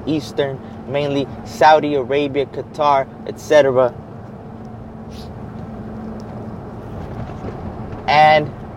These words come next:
the U S and Iran and Russia also is in the discussion now. Oil production is at an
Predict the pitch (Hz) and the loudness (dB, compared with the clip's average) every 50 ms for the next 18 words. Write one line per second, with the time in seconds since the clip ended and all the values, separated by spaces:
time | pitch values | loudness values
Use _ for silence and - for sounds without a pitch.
0 | - - - - - - - - - 107 98 107 107 101 101 107 135 156 170 170 | -14 -14 -14 -14 -14 -14 -14 -10 -10 -8 -6 -6 -4 -4 4 6 8 10 12 10
1 | 160 160 156 - - - - - - - - - - - - - - - - - | 10 8 6 0 -10 -14 -14 -14 -16 -14 -16 -14 -14 -14 -14 -12 -14 -14 -14 -14
2 | - - - - - 113 110 104 104 104 95 92 98 101 117 135 151 156 156 156 | -14 -14 -10 -6 -4 -2 -2 -2 -2 -2 -2 0 0 2 4 6 8 10 10 10
3 | 151 147 147 139 135 127 - - - - - - - - - - - - - - | 8 6 4 0 -2 -6 -8 -12 -12 -12 -12 -12 -12 -12 -14 -14 -14 -14 -14 -14
4 | - - 120 117 113 110 110 110 107 110 113 113 107 110 110 104 131 151 156 156 | -12 -12 -8 -8 -6 -6 -6 -6 -8 -8 -10 -10 -8 0 6 8 10 10 10 8
5 | - - - - 160 147 143 143 139 135 - - - - - - - - - - | 6 0 0 2 4 4 6 4 2 0 -4 -10 -16 -16 -16 -16 -16 -4 0 2
6 | 143 147 147 143 - - 151 143 139 131 110 - - - - - - - - - | 4 4 4 2 0 0 2 2 2 2 -2 -6 -14 -14 -14 -14 -14 -14 -14 -12
7 | - - - - - 135 135 123 135 131 127 127 120 110 127 123 113 - - - | -12 -12 -12 -6 -4 -4 -2 -2 -4 -2 -2 -4 -2 0 -2 -2 -2 -6 2 6
8 | 147 135 131 - - 143 131 127 127 123 123 123 123 123 120 120 - - - - | 6 6 8 6 0 -6 -6 -2 -2 0 0 0 0 -2 -2 -6 -8 -12 -14 -14
9 | 113 113 - - - - - - - - - - - - 107 110 110 110 113 113 | -14 -14 -14 -14 -16 -16 -16 -14 -14 -14 -14 -12 -12 -12 -12 -10 -10 -10 -10 -10
10 | 113 110 - 110 - 110 113 113 113 113 110 113 - - - - - - - - | -12 -12 -12 -12 -12 -12 -12 -12 -12 -12 -12 -12 -12 -12 -12 -12 -12 -12 -12 -12
11 | - - - - - - - - - - - - - 156 165 175 190 208 202 202 | -12 -12 -12 -12 -12 -12 -12 -12 -14 -14 -14 -4 6 8 10 10 10 10 10 8
12 | 196 - - 160 127 113 117 - 160 170 175 175 - - - 190 170 156 - 117 | 6 2 -2 -2 -2 -2 2 4 4 4 4 4 -2 -4 -4 -4 -4 -4 -6 -6
13 | 139 151 147 143 135 143 127 123 120 117 | -4 -4 -4 -2 -2 -4 -4 -4 -6 -8